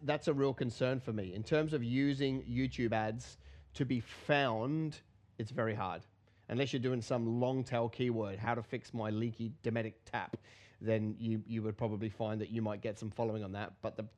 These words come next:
downside is there'll only be one search a month. So, so YouTube, I think, is a great place for storing data and storing videos and building your following, but you,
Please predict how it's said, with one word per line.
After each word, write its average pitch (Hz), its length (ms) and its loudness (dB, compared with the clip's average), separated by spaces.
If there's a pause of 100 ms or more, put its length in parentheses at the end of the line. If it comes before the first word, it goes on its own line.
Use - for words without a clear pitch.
(120)
downside 110 440 0
is 107 140 0
there'll 107 120 -2
only 113 140 2
be 107 100 -2
one 110 240 -2
search 107 240 -4
a 107 60 -4
month. 107 220 -2 (420)
So, 120 260 2 (540)
so 143 180 2
YouTube, 180 680 4
I 147 120 4
think, 143 240 0
is 131 100 4
a 127 60 2
great 127 300 2
place 123 280 0
for 107 100 -8
storing 143 460 2
data 131 380 4 (340)
and 110 140 -4
storing 127 360 2
videos 117 680 2 (140)
and 120 260 0
building 127 400 4
your 113 100 2
following, 120 560 2 (400)
but 120 160 2
you, 131 160 0